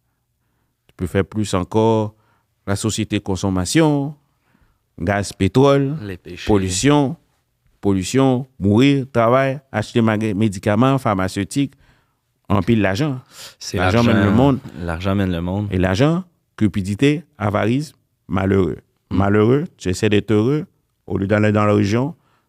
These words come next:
Speaker 1: tu vas encore plus creuser l'écart, un pour cent. Malheureux, malheureuse.
Speaker 2: C'est drôle que vous parliez d'argent, tout ça. Je veux pas faire, euh, l'avocat du diable, puis désolé pour, euh, mon expression, mais, tu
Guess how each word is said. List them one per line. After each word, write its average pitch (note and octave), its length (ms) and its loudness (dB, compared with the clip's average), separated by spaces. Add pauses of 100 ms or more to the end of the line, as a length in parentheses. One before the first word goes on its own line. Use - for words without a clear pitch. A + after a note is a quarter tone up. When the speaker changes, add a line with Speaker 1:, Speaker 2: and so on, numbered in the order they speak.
Speaker 1:
tu - 100 -10
vas F#2 80 0
encore A2+ 260 0
plus D3 260 -2
creuser A2 280 2
l'écart, A#2+ 380 -2
un G#2+ 120 -2
pour G#2 160 -6
cent. G#2 240 -6 (540)
Malheureux, G2+ 400 2
malheureuse. E2+ 800 0
Speaker 2:
C'est G#2 160 -4
drôle C#3+ 180 0
que D3+ 80 -6
vous G#2 140 -4
parliez G#2 260 2
d'argent, A2 500 2
tout G#2+ 120 -8
ça. E3 100 -4
Je C3 80 -4
veux B2 80 2
pas E3 160 2
faire, C3 360 0
euh, G2 120 2
l'avocat G2 380 0
du G2+ 160 -6
diable, G2+ 480 -2
puis G2 160 -4
désolé F#2+ 420 0
pour, F#2 240 -2
euh, E2+ 120 -4
mon E2 180 -6
expression, E2+ 580 -6
mais, G2 260 2
tu F2+ 40 -8